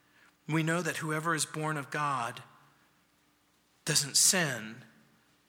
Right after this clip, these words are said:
but he who has been born of God keeps himself, and the wicked one can't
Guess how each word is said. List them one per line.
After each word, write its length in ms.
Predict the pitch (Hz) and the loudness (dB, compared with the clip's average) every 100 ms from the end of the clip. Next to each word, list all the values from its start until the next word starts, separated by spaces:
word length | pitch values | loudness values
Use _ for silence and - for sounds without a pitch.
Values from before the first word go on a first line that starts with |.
| _ _ _ _ _ | _ _ _ _ _
but 200 | 135 147 | -6 -4
he 180 | - 175 | -2 -2
who 100 | 160 | 0
has 120 | 143 | -2
been 200 | 127 139 | -2 -6
born 260 | 127 147 143 | -4 -2 -2
of 100 | 120 | -4
God 280 | 131 120 - | -8 -8 -6
keeps 400 | - 180 - - | -4 -4 0 0
himself, 560 | 123 120 - 120 117 - - - | 2 0 2 0 -4 -10 -16 -6
and 140 | 143 139 | -4 -2
the 80 | 123 | -4
wicked 600 | 135 170 175 160 139 135 | -2 -2 -2 -4 -6 -8
one 280 | 135 127 127 | -8 -10 -8
can't 460 | - - 160 170 | -8 -6 -8 -10